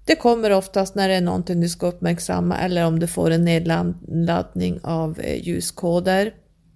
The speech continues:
Du får ju en stor aktivitet runt ditt tredje öga och kronchakrat, alltså det sticker och det är en enorm energi runt omkring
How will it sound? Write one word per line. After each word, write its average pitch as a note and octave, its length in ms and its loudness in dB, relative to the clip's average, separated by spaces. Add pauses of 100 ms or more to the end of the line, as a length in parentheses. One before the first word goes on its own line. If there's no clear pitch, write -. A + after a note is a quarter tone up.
(1400)
Du A3 120 0
får A3+ 300 4
ju A3+ 120 2
en A3+ 200 0
stor A#3 520 2
aktivitet G3+ 840 0
runt F#3 320 0
ditt F#3+ 180 -4
tredje F3 640 2
öga E3+ 220 0
och E3+ 160 -4
kronchakrat, E3+ 1080 -2
alltså F3+ 260 -6
det F3 180 -4
sticker F3 640 -4
och F3+ 140 0
det E3 200 0
är - 300 0
en F3 180 0
enorm E3+ 480 2
energi D#3+ 520 -2
runt D2 280 -4
omkring F#2+ 540 -4